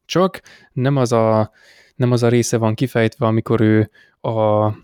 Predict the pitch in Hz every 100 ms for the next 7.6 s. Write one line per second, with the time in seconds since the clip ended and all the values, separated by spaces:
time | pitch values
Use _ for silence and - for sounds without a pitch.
0 | _ 123 143 131 127 117 - 117 113 113
1 | 120 110 - 113 123 - - 113 117 -
2 | 120 113 113 113 110 120 113 110 117 113
3 | 113 131 151 147 127 123 131 117 117 110
4 | 113 110 - - - _ - 131 117 117
5 | - 120 120 113 117 113 113 113 120 -
6 | 120 113 123 113 110 - 117 110 117 113
7 | 110 - 120 139 - 135